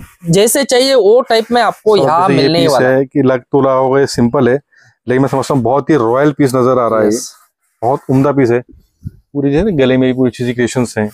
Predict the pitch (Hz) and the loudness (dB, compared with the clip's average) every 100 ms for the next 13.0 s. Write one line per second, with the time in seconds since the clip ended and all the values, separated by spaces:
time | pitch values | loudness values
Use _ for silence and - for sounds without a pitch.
0 | - 120 110 139 180 202 202 196 190 190 | -4 -2 0 -2 0 2 2 2 0 0
1 | 170 196 196 165 - 180 175 156 180 175 | 0 0 2 0 0 -2 0 0 2 2
2 | 180 165 180 175 190 196 175 185 185 - | 0 2 0 2 2 4 4 2 0 -4
3 | - _ _ 139 147 175 170 185 165 165 | -20 _ _ -2 2 2 0 2 2 2
4 | 170 135 139 170 165 180 165 151 147 127 | 2 0 0 0 -2 -2 0 0 0 -2
5 | 143 156 156 151 147 143 147 143 - 143 | -2 -2 0 0 0 0 -2 -2 -2 0
6 | 151 147 151 175 185 170 175 175 160 139 | 0 0 0 0 0 0 0 -2 -4 -4
7 | 220 - 170 185 127 127 160 156 180 175 | -6 -4 -2 -2 -4 -6 -4 0 0 2
8 | 170 170 170 151 160 - 139 147 156 147 | 0 0 0 0 0 -2 -2 -2 0 0
9 | 143 127 - 120 - 135 151 156 151 131 | 2 2 0 -4 0 0 2 2 0 -2
10 | - 156 170 156 156 170 147 147 156 156 | -2 -2 0 -2 -2 -2 0 0 0 -2
11 | 151 143 147 156 160 147 123 104 101 120 | -2 -2 0 2 2 2 -2 -6 -4 -4
12 | - 175 175 175 175 175 160 175 175 180 | -4 -2 0 2 2 2 0 2 2 2